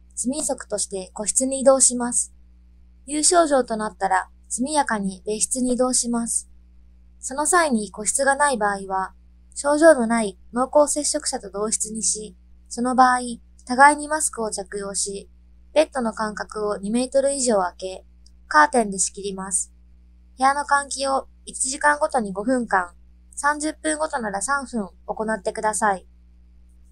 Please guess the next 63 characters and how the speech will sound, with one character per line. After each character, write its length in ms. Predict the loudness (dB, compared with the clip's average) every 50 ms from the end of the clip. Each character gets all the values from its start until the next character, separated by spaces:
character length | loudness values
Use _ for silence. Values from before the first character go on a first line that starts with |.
| -20 -20 -20 -20 -20 -20 _ _ _ _ _ _ _ _ _ _ _ _ _ _ _ _ _ -20 -20 _ _ _ _ _ _ _ -20 _ _ _ -20 -20 -20 -20 -20 -20 -20 -20 -20 -20 -20 -20 -20 -10
基 60 | -2 0
礎 280 | 2 4 4 2 2 0
疾 60 | 2
患 220 | 4 4 4 4
を 80 | 2 -2
有 180 | -4 -2 0 0
す 120 | 2 2
る 80 | 2 2
職 320 | 2 0 -2 -4 -4 -4
員 200 | -4 -4 -8 -8
や 220 | -10 -10 -12 -12 -14 -20 -20 -14 -8
妊 120 | -6 -4 -2
娠 300 | -2 -2 -2 -2 -4 -4
し 100 | -4 -2
て 160 | -2 -2 -2
い 40 | -2
る 80 | -2
職 300 | -2 -2 0 0 0 0
員 180 | 0 0 -2 -2
は、 240 | -2 -4 -4 -4 -8 -14 -20 -20 -20 -20
感 220 | -10 -6 -4 -4 -2
染 220 | -2 -2 -2 -4
し 60 | -2
た 120 | 0 0 2
際 240 | 4 4 2 2 0
に 220 | -4 -8 -10 -10 -16 -20 -20 -6 0
重 100 | 0 2
篤 260 | 2 2 0 0 0
化 120 | -2 0
す 140 | 0 2 2
る 80 | 4 4
恐 200 | 4 2 2 0
れ 100 | 2 2
が 100 | 2 0
高 260 | 0 0 0 0 0
い 60 | 0
の 120 | -2 -6 -6
で、 240 | -8 -8 -10 -12 -18 -20 -20 -20 -20 -20 -14 -10
勤 140 | -10 -8 -6
務 140 | -6 -4 -4
上 180 | -2 -4 -4
の 100 | -4 -6
配 220 | -2 0 0 2 4
慮 160 | 4 4 4
を 60 | 2
行 100 | 0 0
う 200 | -2 -2 -2 -4
と 100 | -4 -4
良 140 | -4 -2 -4
い 80 | -4 -4
で 120 | -6 -4 -2
す。 220 | -2 -2 -2 -6 -14 -20 -20 -20 -20 -20 -20 -20 -20 -20 -20 -20 -20 -20 -20 -20 -10 -4
リ 100 | 0 2
ハ 120 | 2 2
ビ 80 | 2 0
リ 140 | -2 -2
テ 160 | 0 2 2 2
ー 20 |
シ 100 | 4 2
ョ 80 | 0 0
ン 80 | 0
等 220 | 2 2 2 2 0
は、 240 | -2 -2 -4 -4